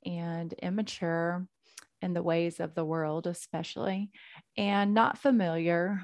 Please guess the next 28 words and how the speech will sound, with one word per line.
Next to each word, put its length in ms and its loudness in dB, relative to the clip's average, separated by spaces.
with, 400 -2
um, 540 -4
pornography 640 -2
addiction 640 -6
and 420 -2
the 120 4
red 280 6
flags 680 0
that 180 4
were 140 0
there 560 -4
before 920 -2
we 140 -4
were 180 -4
married. 560 -8
Um, 580 -2
but 320 8
pretty 280 4
quickly, 680 2
um, 360 0
I 180 2
became 420 -2
aware 580 -2
that 140 0
there 120 2
were 80 -2
some 200 -4
problems 840 4